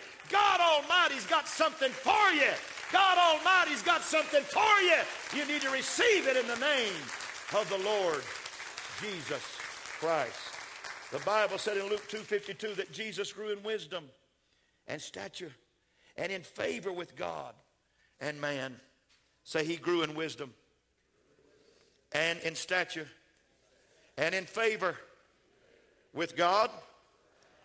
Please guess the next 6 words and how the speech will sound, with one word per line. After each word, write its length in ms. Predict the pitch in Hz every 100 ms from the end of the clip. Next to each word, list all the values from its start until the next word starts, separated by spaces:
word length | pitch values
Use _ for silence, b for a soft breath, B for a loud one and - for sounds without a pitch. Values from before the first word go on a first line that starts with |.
| -
and 120 | 156
with 200 | 165 160
man. 360 | 160 147 135 123 - _ _ _ _ b b b b b b b _
But 100 | -
as 240 | 151 -
children 640 | - 190 214 214 175 156